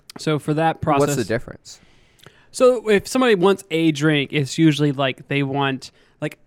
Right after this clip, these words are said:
Speaker 1: uh, when I get, like, a single drink request, it's usually, like, "I want a drink for this event, and I want it to have this spirit and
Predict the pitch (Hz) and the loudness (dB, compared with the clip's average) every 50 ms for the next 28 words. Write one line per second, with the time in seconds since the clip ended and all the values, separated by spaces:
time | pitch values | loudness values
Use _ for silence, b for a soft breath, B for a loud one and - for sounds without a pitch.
0 | _ - 185 151 175 175 196 214 226 208 220 202 160 170 156 - 147 - - - | _ -4 -4 -4 -2 -2 -2 -2 0 -2 -2 -2 -2 -4 -4 -4 -6 -8 -6 -4
1 | 160 156 156 151 143 135 - 147 143 147 151 151 - - 160 - - 160 151 151 | -4 -2 -2 -2 -4 -4 -6 -6 -6 -6 -6 -8 -10 -12 -12 -6 -4 -2 -2 -2
2 | 147 - - 143 - - 147 147 143 139 139 139 139 139 139 131 135 131 120 - | -4 -6 -10 -12 -8 -4 -2 -2 -2 -2 -6 -6 -6 -6 -6 -6 -8 -8 -10 -8
3 | _ 139 147 151 156 151 151 151 151 135 - 147 143 135 143 143 143 139 135 - | _ -2 0 0 0 0 0 -2 -2 -2 -4 -6 -6 -4 -4 -4 -4 -6 -6 -6
4 | 143 139 135 135 131 135 151 156 143 - 160 139 143 147 143 139 139 135 - - | -4 -4 -4 -4 -2 0 0 0 0 0 -2 -2 0 0 0 0 -2 -4 -6 -10
5 | - 135 135 131 131 139 139 135 143 143 131 - - - 139 131 123 123 127 139 | -12 -10 -6 -4 -4 -4 -2 -2 -2 -2 -4 -4 -4 -4 -4 -4 -6 -8 -8 -8
6 | 143 139 - - - 147 147 143 139 135 139 131 - 135 143 143 135 131 127 127 | -6 -6 -8 -8 -8 -6 -4 -4 -2 -2 -4 -4 -6 -6 -6 -6 -6 -8 -10 -14